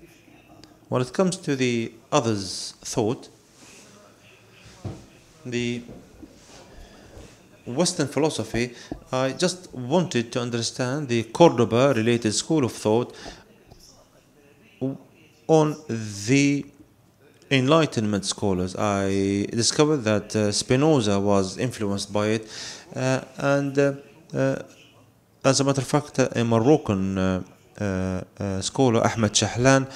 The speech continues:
translated the heritage of Averroes from Hebrew to Arabic, and he, uh, told me, uh, personally that, uh, there is a huge link between Spinoza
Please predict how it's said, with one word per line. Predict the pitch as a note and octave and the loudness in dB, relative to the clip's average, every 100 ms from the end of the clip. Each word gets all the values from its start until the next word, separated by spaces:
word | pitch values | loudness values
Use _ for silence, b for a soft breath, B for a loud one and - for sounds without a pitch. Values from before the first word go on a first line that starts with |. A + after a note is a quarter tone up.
| B B - | B B -2
translated | C3+ B2+ - E3+ D3 A#2+ C#3 A#2+ | 0 0 0 0 0 0 0 2
the | A2+ G#2+ | 4 4
heritage | G2 C#3+ A#2+ G2 A2+ B2+ B2 | 6 6 6 4 2 2 2
of | C#3+ C#3+ - - A#2 | 0 0 -10 -4 2
Averroes | C3+ A2+ A2 A#2 A#2+ - | 2 4 6 6 4 0
from | - B2 A#2+ A2+ G#2+ G#2 B B - | -4 0 0 0 -4 -6 B B 8
Hebrew | D#3 C#3+ A2 A#2 | 8 8 4 2
to | A2+ - G#2+ G2+ - | 2 0 0 2 4
Arabic, | C#3 G#2+ B2 B2 | 6 6 4 2
and | A2+ G#2 | 0 2
he, | C3 F3 E3 B B B - | 4 6 4 B B B -2
uh, | A#2 A2 | -2 0
told | - E3+ E3 A#2+ | 4 8 8 6
me, | G#2+ G#2 F#2+ F#2 F2+ E2+ B B B B A2 | 2 2 4 4 2 -2 B B B B -6
uh, | G2+ - | -2 8
personally | E3+ C#3 A#2 G2+ G#2+ D#3 D3+ | 10 10 4 2 2 2 2
that, | A#2 A2+ - A#2 | 0 0 2 2
uh, | A2+ A2 B - | 2 2 B -6
there | A2 A#2 | 2 4
is | A#2 G2 | 4 2
a | G2 | -2
huge | E2+ G2 F#3+ G3+ E3 G2+ | -2 2 4 6 6 4
link | G#2 C#3+ B2 G#2+ - | 4 6 6 4 -2
between | G2+ - A#2+ A2 | -4 -2 0 0
Spinoza | - - A2+ A2 C3+ A2+ A2 | 0 -2 0 2 2 2 2